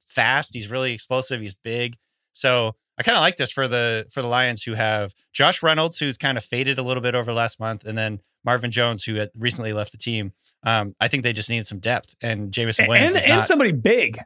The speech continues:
Speaker 2: Like, they don't have, they have a lot of
Speaker 1: Yeah.
Speaker 2: little guys, you know? It's Jameson
Speaker 1: Little
Speaker 2: Williams
Speaker 1: skinny
Speaker 2: is
Speaker 1: guys,
Speaker 2: skinny.
Speaker 1: yeah.
Speaker 2: Amon-Ra Saint Brown is small. I know they have their tight end, Sam Laporta, but they need a big boy out there in the red zone, and Donovan Peoples-Jones is, what, six five, big, athletic, former five-star guy.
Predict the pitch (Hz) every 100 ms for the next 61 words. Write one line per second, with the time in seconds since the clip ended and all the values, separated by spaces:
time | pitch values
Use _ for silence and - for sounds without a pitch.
0 | - 180 156 233 302 196 214 269 311 294
1 | 190 226 262 170 131 123 - - 156 160
2 | 220 185 - 208 190 208 214 196 208 165
3 | 160 165 113 90 87 - - 214 220 196
4 | 175 180 208 202 202 165 196 190 - 185
5 | 180 180 180 202 175 151 139 156 135 156
6 | 151 147 147 127 113 202 160 - - -
7 | - 208 294 381 277 269 349 311 196 156
8 | 117 143 127 156 170 185 233 208 147 147
9 | 165 233 240 247 196 143 226 156 113 151
10 | 123 - 214 - 175 175 202 147 170 196
11 | 185 - 175 185 - 180 180 - 170 170
12 | 180 165 151 160